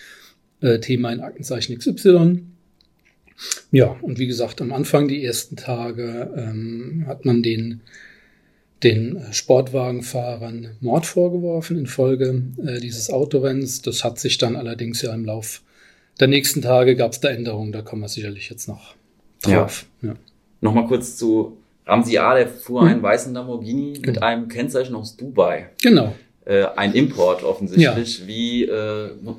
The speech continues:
Speaker 2: wie muss man sich diese Gemengelage vorstellen? Ähm, da
Speaker 1: Ja.
Speaker 2: kam ja auch mal durchaus der Vorwurf auf, dass er nicht auf nicht ganz legalen Wege manchmal diese Autos
Speaker 1: Ja.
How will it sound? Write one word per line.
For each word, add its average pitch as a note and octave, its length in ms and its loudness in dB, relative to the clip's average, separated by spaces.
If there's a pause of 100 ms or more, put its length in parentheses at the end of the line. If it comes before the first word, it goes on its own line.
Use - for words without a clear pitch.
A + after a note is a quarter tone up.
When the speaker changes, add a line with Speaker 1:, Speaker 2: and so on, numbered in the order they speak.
Speaker 2:
wie G#2 180 -10
muss A2+ 180 -6
man A2 100 0
sich G#2 140 -8
diese G2+ 480 -4 (480)
Gemengelage G2+ 500 4
vorstellen? G2 680 -2
Ähm, F2+ 400 -10
da - 80 0
Speaker 1:
Ja. D3 140 10
Speaker 2:
kam B2+ 80 6
ja B2+ 100 4
auch G#2+ 60 -6
mal G2+ 120 -4
durchaus G#2+ 280 -4
der G#2 100 -6
Vorwurf G#2+ 560 -4
auf, G#2+ 300 4
dass - 480 -4 (120)
er G2+ 340 2
nicht G#2 220 -4
auf G2+ 140 -2
nicht G#2+ 140 -10
ganz G#2 200 -4
legalen G#2 400 2
Wege F#2 220 -2
manchmal F2 340 -14
diese E2+ 220 -12
Autos F2+ 540 -10 (640)
Speaker 1:
Ja. B2+ 380 6